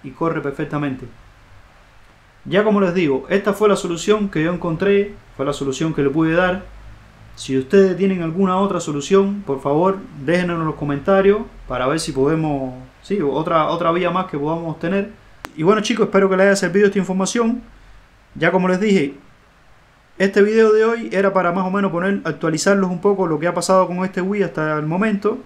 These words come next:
Eh, a partir de ahora es que va a empezar las modificaciones, pero bueno, quería comentarles cómo llegamos hasta este punto. Este Wii nos llegó, como les comenté, con un semi brick. Lo sacamos de ese brick siguiendo el tutorial, como ya les dije, de López Tutoriales.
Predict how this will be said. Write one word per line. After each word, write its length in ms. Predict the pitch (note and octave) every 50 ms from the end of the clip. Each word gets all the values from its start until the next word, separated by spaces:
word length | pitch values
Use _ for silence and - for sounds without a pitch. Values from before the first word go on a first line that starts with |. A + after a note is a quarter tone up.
| - - _ _ _ _ _ _ - - _ _ _ _ -
Eh, 260 | C3+ C3 C3 C3 C3 B2+ B2+ B2+ - -
a 60 | C#3
partir 320 | C3+ C#3+ C#3+ C#3 F#3 F3+ D#3+
de 80 | F3+
ahora 480 | F#3 F#3+ G3+ G#3+ G#3+ G#3+ A3+ C4 C4 - -
es 120 | D3+ D#3+ E3
que 100 | - E3
va 80 | E3
a 20 | F3
empezar 280 | E3 E3 D#3 - F3+ F3
las 100 | F3 E3
modificaciones, 640 | E3+ E3 D#3+ E3 E3 D#3+ D3 - G3 G3 G3+ G3 -
pero 140 | C#3+ C#3
bueno, 200 | C3+ E3 F3+ F#3
quería 240 | C#3+ C#3 C#3 D#3+ E3+
comentarles 520 | D#3 D#3+ D#3+ D3+ C#3 F3+ F3+ E3+ F3 D#3+ E3
cómo 260 | - E3 E3 E3 E3+
llegamos 380 | D#3 D3+ D#3 E3+ F3 F3 E3 E3
hasta 120 | D#3+ F3
este 140 | E3+ - E3+
punto. 440 | E3+ G3 G#3 G3 G3 - G3+ B3+ - - - - - - - - - - -
Este 220 | - C#3+ C#3 C#3 D3
Wii 160 | D3+ E3+ E3+
nos 120 | E3 D3+
llegó, 380 | C#3+ C#3+ C#3+ D#3 F3 F3 E3+ E3+
como 200 | D3+ C#3+ C3+ C#3
les 200 | C3+ C3 B2+ -
comenté, 600 | - C3+ C3+ C#3+ C#3+ C#3 G3 G#3 G#3 G#3+ A3+ - - - _ _ _ - - -
con 200 | - C#3 C#3 E3
un 80 | F3 E3
semi 280 | - F3+ E3+ E3 E3
brick. 280 | F3 G3+ A#3 A#3+ A3+ - - - -
Lo 140 | C3+ C#3 C#3
sacamos 460 | - C#3+ C#3+ E3 E3+ F3+ F#3 E3+ D#3+
de 100 | F3 F#3
ese 240 | F#3+ F#3+ - F3 E3+
brick 300 | F3 G3 G#3+ G#3 G#3 -
siguiendo 480 | - - - D3+ D3+ E3+ F#3 F#3 F3+
el 60 | D#3 -
tutorial, 420 | E3 D3 D3+ D#3 E3 F3+ F#3+ F#3+
como 220 | F#3+ E3+ D#3 D3+ D#3+
ya 80 | E3
les 120 | E3 E3 E3
dije, 220 | F#3+ G3 G3 G3+
de 200 | F3 D#3 D3+ D3
López 240 | D#3+ F3+ E3+ F#3 E3+
Tutoriales. 540 | - E3 D3+ D#3 E3 F#3+ G3 G3 G3+ A3 B3